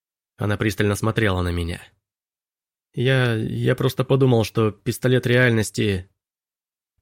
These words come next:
Ох, как глупо я себя чувствовал. Но тут она подвинулась и взяла меня за руку. «Ну, он все-таки напугал Майкла Кармайкла до усрачки», закончил я. «Это уже что-то». «Я не этого хотела.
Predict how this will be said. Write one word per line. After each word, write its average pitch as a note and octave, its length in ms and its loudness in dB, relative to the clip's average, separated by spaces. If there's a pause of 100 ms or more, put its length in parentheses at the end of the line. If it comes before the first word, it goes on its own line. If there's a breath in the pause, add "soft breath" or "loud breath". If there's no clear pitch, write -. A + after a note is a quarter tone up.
Ох, D#3 280 0
как E3+ 220 0
глупо B2+ 320 4
я G#2+ 120 4
себя G#2 240 0
чувствовал. F2 640 -2 (640)
Но C#3 160 -2
тут F3+ 160 0
она C3 140 2
подвинулась A#2 580 2
и - 20 2
взяла G#2 300 2
меня G#2+ 240 2
за F#2+ 220 0
руку. - 280 -12 (840)
«Ну, C3+ 400 2
он B2 160 2
все-таки C3 400 0
напугал C3 480 2
Майкла G#2 300 0
Кармайкла A#2+ 480 2
до A#2+ 60 -2
усрачки», B2 680 -2 (560)
закончил G2+ 580 -2
я. F2+ 160 -4 (600)
«Это C#3 240 -2
уже C3 260 4
что-то». - 420 -4 (880)
«Я B2+ 200 0
не B2+ 140 4
этого B2+ 320 2
хотела. G#2 520 -2